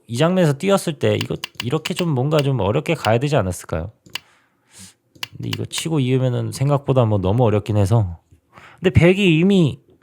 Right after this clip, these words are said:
여길 붙였을 때는 이 정도 각오는 하고 둬야죠. 아니면 애초에 여기서 그냥 변신을 다시 이렇게 한다든가 뭐 당하긴 했지만 어쩔 수 없죠. 아,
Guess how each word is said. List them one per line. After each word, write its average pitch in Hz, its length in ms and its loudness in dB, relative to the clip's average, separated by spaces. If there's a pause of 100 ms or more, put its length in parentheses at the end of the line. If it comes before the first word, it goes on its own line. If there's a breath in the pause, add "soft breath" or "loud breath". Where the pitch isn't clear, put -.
(400 loud breath)
여길 180 200 4
붙였을 160 400 2
때는 185 200 2
이 131 80 2
정도 160 200 2
각오는 131 360 0
하고 160 180 0
둬야죠. 104 340 -2 (840)
아니면 180 360 2
애초에 151 340 4
여기서 135 340 2
그냥 131 240 0
변신을 123 500 0
다시 107 280 -4
이렇게 107 240 -6
한다든가 110 520 -6 (1040)
뭐 - 120 -14
당하긴 180 460 4
했지만 175 360 2
어쩔 120 260 0
수 123 120 -2
없죠. - 280 -6 (4000 soft breath)
아, - 20 -14